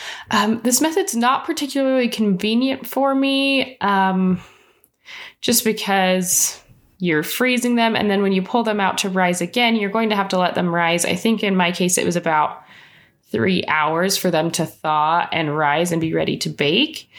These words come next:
So obviously, if you're looking for time in the morning, uh, to sleep in, this isn't really the method for you. Um, but I can see the merit of this if maybe you have a smaller family and you want to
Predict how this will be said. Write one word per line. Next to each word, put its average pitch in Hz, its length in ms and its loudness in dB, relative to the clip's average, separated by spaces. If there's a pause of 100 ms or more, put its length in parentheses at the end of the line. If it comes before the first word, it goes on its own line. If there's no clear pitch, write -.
(200)
So - 260 -2
obviously, 254 440 0
if 233 100 -2
you're 202 120 2
looking 175 360 0
for 165 260 0
time 170 680 -2 (160)
in 175 220 0
the 160 60 2
morning, 170 680 0
uh, 151 320 0
to 151 80 0
sleep 165 320 0
in, 156 160 2
this 170 180 -2
isn't 170 240 0
really 160 200 0
the 143 100 -2
method 156 420 -2
for - 240 -4
you. 160 760 0 (840)
Um, 190 320 2
but 190 280 2
I 202 80 -2
can 415 380 0
see 320 180 0
the 233 140 0
merit 208 480 2
of 190 120 -4
this 190 380 2
if 180 260 -2 (100)
maybe 175 440 2
you 175 140 0
have 175 180 0
a 143 40 2
smaller 247 440 0
family 196 560 2
and 180 100 2
you 170 140 0
want 165 240 -2
to 156 440 0